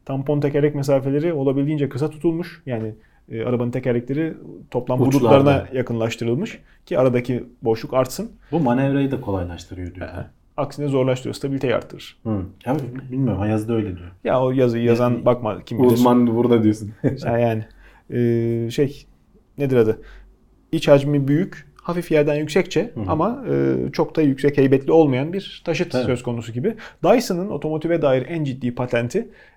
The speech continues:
Speaker 1: aslında cam sileceklerine dair. Adamlar cam sileceğine düşman. Tıpkı konvansiyonel pervane fanına düşman oldukları gibi
Speaker 2: <laughs>
Speaker 1: kafaya takmış ama tabii kimse almak istememiş. Kimseye satmamışlar veya, e,
Speaker 2: Pahalı
Speaker 1: dolayısıyla
Speaker 2: olmuştur.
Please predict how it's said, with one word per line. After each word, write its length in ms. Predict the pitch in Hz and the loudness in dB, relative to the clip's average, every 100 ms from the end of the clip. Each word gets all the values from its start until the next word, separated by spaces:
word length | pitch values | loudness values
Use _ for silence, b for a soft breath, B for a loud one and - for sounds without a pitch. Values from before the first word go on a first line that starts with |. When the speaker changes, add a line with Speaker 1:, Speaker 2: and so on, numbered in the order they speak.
| b | b
Speaker 1:
aslında 580 | - 131 117 135 185 202 202 _ _ _ _ _ _ _ _ _ _ - | -12 -12 -10 -8 -6 -8 -14 _ _ _ _ _ _ _ _ _ _ -2
cam 200 | 151 139 | 0 0
sileceklerine 640 | 135 117 113 - 113 110 | 0 -2 -2 -4 -6 -4
dair. 200 | 104 143 | -4 -4
Adamlar 360 | 208 160 160 151 | -4 -4 -2 0
cam 200 | 170 160 | 0 0
sileceğine 400 | 127 113 135 196 | 0 0 0 -2
düşman. 320 | 185 156 107 - B B | -2 -2 -2 -4 B B
Tıpkı 380 | 139 127 135 131 | -12 -6 -4 -2
konvansiyonel 640 | 135 131 131 131 123 123 127 - | -2 -2 -2 -2 0 0 -2 -4
pervane 340 | 131 127 127 | 0 2 0
fanına 320 | 127 127 127 | 0 -2 0
düşman 240 | 135 151 147 | 0 4 4
oldukları 400 | 139 131 143 123 | 4 2 2 2
gibi 240 | 117 214 110 B | 0 -2 -4 B
Speaker 2:
<laughs> 160 | B | B
Speaker 1:
kafaya 300 | - 165 156 | -2 2 4
takmış 320 | 165 165 208 226 | 4 0 -2 -2
ama 260 | 196 208 - | 0 -2 -6
tabii 180 | - 143 | -10 -8
kimse 260 | 175 143 151 | -6 -2 2
almak 260 | 135 151 | 2 0
istememiş. 560 | - 170 120 156 - - _ | -2 0 0 -4 -10 -16 _
Kimseye 300 | - 117 120 | -12 -6 -4
satmamışlar 600 | 123 127 107 98 - 92 | -2 -4 -4 -8 -8 -2
veya, 320 | 110 101 190 - _ _ | 0 0 -2 -10 _ _
e, 20 | 120 113 101 - - - - | -8 -6 -6 -8 -10 -8 -4
Speaker 2:
Pahalı 180 | 165 180 | 2 4
Speaker 1:
dolayısıyla 300 | 160 - - | 4 4 0
Speaker 2:
olmuştur. 300 | - - | -2 -16